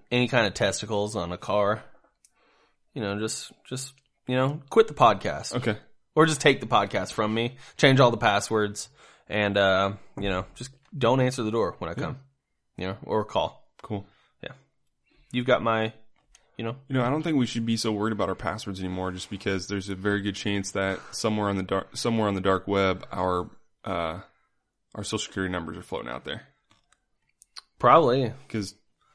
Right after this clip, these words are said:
Speaker 2: more
Speaker 1: With the
Speaker 2: than half
Speaker 1: Equifax
Speaker 2: of,
Speaker 1: stuff.
Speaker 2: like, half of the people in the U S got their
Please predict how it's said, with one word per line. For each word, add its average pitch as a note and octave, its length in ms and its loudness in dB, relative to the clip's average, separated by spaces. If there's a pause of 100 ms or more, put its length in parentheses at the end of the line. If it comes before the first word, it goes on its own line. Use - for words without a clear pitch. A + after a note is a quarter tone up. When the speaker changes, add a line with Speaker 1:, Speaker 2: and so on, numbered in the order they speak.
Speaker 2:
more A#2 160 4
Speaker 1:
With G2 80 2
the A2+ 60 6
Speaker 2:
than G#2 120 6
half F#2+ 220 6
Speaker 1:
Equifax G2 200 6
Speaker 2:
of, - 60 -4
Speaker 1:
stuff. G#2 160 0
Speaker 2:
like, G2+ 200 0
half G#2 300 0
of F#2 140 -8
the F2+ 260 -2 (480)
people G2 220 -4
in F#2 80 -4
the F#2 60 -4
U F#2 120 -4
S F#2 180 -6
got - 300 -10
their F#2 220 -12